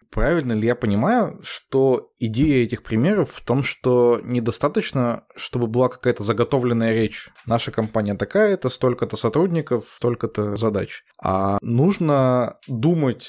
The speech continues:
что конкретному кандидату будет интересно или важно,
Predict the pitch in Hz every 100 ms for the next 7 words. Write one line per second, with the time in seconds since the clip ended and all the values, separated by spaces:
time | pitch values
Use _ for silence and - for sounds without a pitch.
0 | - - - 147 143 123 110 123 120 131
1 | - 113 110 107 113 117 110 110 104 101
2 | 101 104 104 107 107 101 113 220 - 190
3 | - - 107 95 127 196 170 135 -